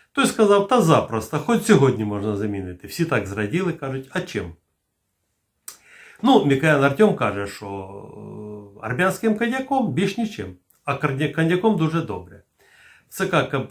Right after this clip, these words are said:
Компартії Радянського Союзу подумали, що собі не хватає армянського коньяку, а тут ще треба віддавати, значить, на ці літаки.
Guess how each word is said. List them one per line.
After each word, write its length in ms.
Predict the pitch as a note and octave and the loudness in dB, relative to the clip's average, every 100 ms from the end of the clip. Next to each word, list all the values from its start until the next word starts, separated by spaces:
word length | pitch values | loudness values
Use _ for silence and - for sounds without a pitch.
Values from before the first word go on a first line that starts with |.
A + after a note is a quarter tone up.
| _ | _
Компартії 520 | D#3+ C#3 C#3 - A#2+ | -2 0 0 0 -2
Радянського 480 | A#2 A2 G#2 - G2 | 0 -2 -4 -8 -10
Союзу 320 | - G#2+ A2 | -6 -6 -6
подумали, 540 | - F3 A#3+ G#3 G3 | -4 0 4 6 4
що 460 | - - F3 E3+ D3 - _ _ _ _ _ _ _ _ _ _ _ _ _ _ _ | 2 -2 -2 -2 -4 -8 _ _ _ _ _ _ _ _ _ _ _ _ _ _ _
собі 320 | - F3+ A3+ | -6 0 6
не 100 | G3 | 6
хватає 360 | C#3+ C3+ B2+ A#2 | 6 4 4 2
армянського 440 | A2+ A2+ - A2+ | 2 -2 -2 -6
коньяку, 420 | - A#2 B2 - | -4 0 0 0
а 60 | C#3 | 0
тут 240 | - G#3+ | 2 2
ще 120 | - G3+ | 2 0
треба 300 | D#3+ D#3 C3+ | 0 0 0
віддавати, 720 | A#2 G#2+ A#2+ B2+ B2+ A#2+ A#2+ | 0 -2 -2 -2 -4 -4 -2
значить, 360 | A2 A2+ - | -2 -4 -6
на 80 | A2 | -10
ці 160 | G#2+ C3 | -6 -4
літаки. 480 | C3 B2+ - E2+ | -2 -4 -8 -14